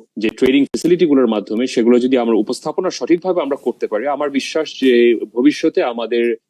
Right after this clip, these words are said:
চায়নার থেকেও ব্যাপকভাবে আমরা বাংলাদেশ থেকে আমরা এক্সপোর্ট করতে পারবো। তো আমার প্রস্তাবনা হচ্ছে আগামী দিনে যাতে চাইনিজ সরকার যাতে বাংলাদেশি এই ম্যানুফ্যাকচারারদের যাতে হংকং স্টক এক্সচেঞ্জ, সাংহাই স্টক এক্সচেঞ্জে যাতে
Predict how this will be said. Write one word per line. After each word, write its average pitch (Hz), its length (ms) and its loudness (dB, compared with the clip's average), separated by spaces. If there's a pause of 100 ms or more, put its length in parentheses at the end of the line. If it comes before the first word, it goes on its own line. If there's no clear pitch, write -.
চায়নার 123 260 -4
থেকেও 175 380 0
ব্যাপকভাবে 127 680 -2
আমরা 101 360 -4 (300)
বাংলাদেশ 120 480 -2
থেকে - 180 -2
আমরা 107 300 -2 (160)
এক্সপোর্ট 131 420 0 (180)
করতে 110 220 -2
পারবো। 98 400 -2 (180)
তো 123 80 -2
আমার 147 200 0
প্রস্তাবনা 180 440 -2
হচ্ছে 170 400 -4
আগামী 127 380 0
দিনে 143 240 -2
যাতে 147 360 2 (240)
চাইনিজ 135 320 2
সরকার 143 420 -2
যাতে 143 180 0
বাংলাদেশি 156 880 0
এই 120 180 2
ম্যানুফ্যাকচারারদের 156 800 -2
যাতে 131 360 0 (280)
হংকং 135 320 0
স্টক 135 280 -4
এক্সচেঞ্জ, 127 400 -2
সাংহাই 131 360 -2
স্টক 135 260 -4
এক্সচেঞ্জে 131 540 0
যাতে 143 300 2